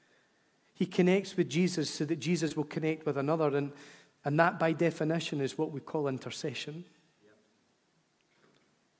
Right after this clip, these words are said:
His desperation results in intercession.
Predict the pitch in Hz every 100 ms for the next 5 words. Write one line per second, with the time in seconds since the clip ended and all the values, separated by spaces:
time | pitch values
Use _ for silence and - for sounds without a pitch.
0 | _ - 160 143 190 196 - 165 196 180
1 | 170 143 147 165 165 180 - 151 151 -
2 | - 175 156 - 175